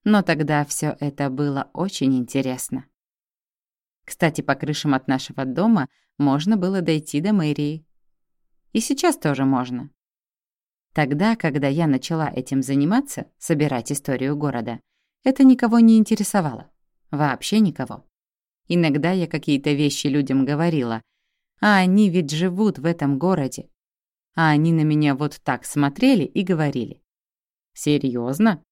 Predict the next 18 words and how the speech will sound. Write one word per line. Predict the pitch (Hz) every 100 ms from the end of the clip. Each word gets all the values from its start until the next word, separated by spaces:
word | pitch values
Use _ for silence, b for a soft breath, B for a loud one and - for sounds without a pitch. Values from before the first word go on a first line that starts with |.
| _ _ _ _
А | 226
надо | 269 240
было | 180 175 156
просто | 156 180 180
поинтересоваться. | 170 147 135 143 131 139 147 175 - - _ _ _ _ _ _ _ _ -
И | 185
так | - 254 269
я | 175 214
потихонечку-потихонечку | - - 151 175 160 135 - 139 135 135 - 226 233 220 - 190
стала | 190 247 269
собирать | 190 160 143 143 196 -
разную | 147 175 185 180 175 -
информацию. | 180 - 220 127 - - - - _ _
Разговаривала | - 160 143 139 180 233 147 110
с | 117 -
людьми, | 117 117 127 202 226 -
много | 170 240 160
читала, | - 127 - 147 214 175